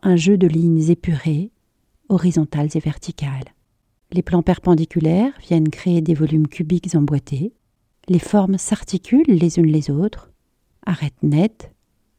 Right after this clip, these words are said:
angles droits, participent à la logique géométrique de l'édifice. Toits terrasses, décrochements, porte-à-faux viennent créer un dynamisme moderne,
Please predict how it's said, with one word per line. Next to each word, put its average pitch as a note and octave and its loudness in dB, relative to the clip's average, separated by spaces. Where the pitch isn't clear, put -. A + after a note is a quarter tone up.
angles D3+ -2
droits, C#3 -4
participent - -6
à D#3+ 0
la D3 0
logique D3+ -4
géométrique - -6
de D3+ -2
l'édifice. - -12
Toits - -2
terrasses, F3 -2
décrochements, F3+ 0
porte-à-faux - -4
viennent G#3+ 4
créer F#3 0
un D#3+ 0
dynamisme D3+ 0
moderne, D3+ 0